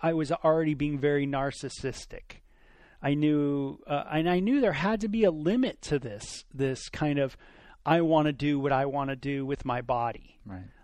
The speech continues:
Speaker 1: Um, because when you take that kind of philosophy, you know, "I, I can do what I want to do with my own body."
Speaker 2: Right.
Speaker 1: Um, and this lady who you're talking about, who's making her argument,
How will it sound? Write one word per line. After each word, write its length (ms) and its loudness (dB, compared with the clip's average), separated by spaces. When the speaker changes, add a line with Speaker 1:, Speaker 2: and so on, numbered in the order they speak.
Speaker 1:
Um, 380 2
because 480 4
when 180 2
you 80 -2
take 380 -2
that 180 4
kind 220 2
of 80 4
philosophy, 1040 0
you 160 2
know, 320 0
"I, 280 2
I 40 6
can 220 -2
do 260 0
what 140 4
I 120 6
want 300 0
to 100 -8
do 280 -6
with 160 -8
my 240 -2
own 220 -8
body." 640 -4
Speaker 2:
Right. 240 -12
Speaker 1:
Um, 380 0
and 180 4
this 220 2
lady 360 2
who 120 -6
you're 220 -2
talking 480 0
about, 460 -4
who's 420 -6
making 360 0
her 420 -2
argument, 640 -2